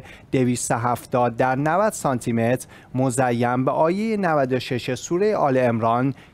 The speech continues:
که روی آن سال تولید پرده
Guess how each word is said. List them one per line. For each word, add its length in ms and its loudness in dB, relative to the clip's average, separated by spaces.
که 140 0
روی 240 2
آن 460 2
سال 420 0
تولید 480 -2
پرده 680 0